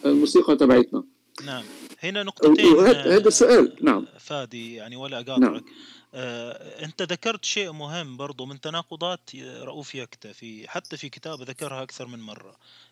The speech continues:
Speaker 2: بالنسبة لموضوع الاحتكام. كان أحيانًا يحدث، آه،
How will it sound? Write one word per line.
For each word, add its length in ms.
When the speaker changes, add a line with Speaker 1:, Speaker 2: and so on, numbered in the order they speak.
Speaker 2:
بالنسبة 360
لموضوع 400
الاحتكام. 720
كان 260
أحيانًا 840
يحدث، 800
آه، 640